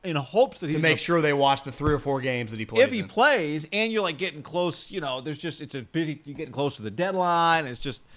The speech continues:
Speaker 1: the point was, like, are people gonna, like, it's a big commitment to go watch LaMelo play, maybe three or four <laughs> games. Like, this has not gone great from that perspective. Now, I don't think it ultimately matters. He's gonna get drafted in the top five or whatever, but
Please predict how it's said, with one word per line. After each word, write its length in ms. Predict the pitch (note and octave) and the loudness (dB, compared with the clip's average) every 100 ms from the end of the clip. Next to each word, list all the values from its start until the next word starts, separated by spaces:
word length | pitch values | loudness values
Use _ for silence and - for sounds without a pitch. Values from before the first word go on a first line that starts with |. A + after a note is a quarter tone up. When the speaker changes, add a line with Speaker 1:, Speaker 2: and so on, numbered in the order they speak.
| - - | -14 -8
Speaker 1:
the 80 | |
point 240 | - G3 F#3 | -2 0 0
was, 100 | C3 | 2
like, 160 | C#3 - | 0 0
are 80 | C3+ | -4
people 300 | - A3+ A#3+ | -4 -4 0
gonna, 380 | F#3 D3+ A#2+ - | 2 4 4 0
like, 140 | C#3+ C#3+ | -2 -2
it's 120 | - | -2
a 60 | E3 | -2
big 280 | B2+ F3 | 2 2
commitment 400 | D3 D#3 F3+ D3+ B2 | 2 -2 -2 -2 -4
to 60 | |
go 140 | B2+ C#3 | 0 2
watch 240 | C3 - | 2 0
LaMelo 380 | B2 C3+ A#2+ G#2 | -2 0 0 -2
play, 380 | - F3 B2+ A2 | 0 4 4 2
maybe 800 | A2+ C#3 E3 F#3 C#3+ B2 A#2 A2 _ - | -4 -2 2 2 0 -4 -6 -10 _ -10
three 200 | D3 D#3 | -2 0
or 80 | C3 | -2
four 240 | C#3+ A#2+ | -4 -6
<laughs> 200 | G2 F#2 | -8 -8
games. 320 | F3 B2+ G2 - - C3+ | -6 -6 -8 -18 -16 -10
Like, 120 | D3+ | -6
this 180 | B3+ - | -6 -4
has 180 | C#3 | -2
not 300 | C#3 D#3 D3+ | 0 2 2
gone 260 | B2+ B2+ A2+ | 2 0 0
great 380 | G#2+ D3+ C3 - | -2 -2 -2 -6
from 140 | B2 | -6
that 180 | C3+ B2 | -4 -4
perspective. 480 | A2 - G2+ - G2 | -8 -6 -6 -6 -8
Now, 100 | G#2+ | -4
I 60 | B2 | -4
don't 100 | A2+ | -4
think 120 | G#2+ | -6
it 80 | F#2+ | -6
ultimately 420 | - G#2+ F#2+ F#2 | -8 -8 -12 -12
matters. 480 | F#2 G2 A2 B2 A2+ | -10 -8 -6 -8 -12
He's 160 | G#2+ | -14
gonna 160 | G#2 F#2+ | -12 -12
get 160 | F#2+ - - - - - | -12 -14 -16 -16 -14 -10
drafted 320 | A2+ G#2+ - G2+ | -8 -8 -10 -12
in 40 | |
the 60 | G2 | -8
top 280 | G2+ - | -8 -8
five 300 | - A#2+ C3 | -8 -4 -2
or 100 | C3+ | -2
whatever, 320 | C3+ D3+ D#3+ D#3 | 0 0 -2 -4
but 240 | G#2 | -8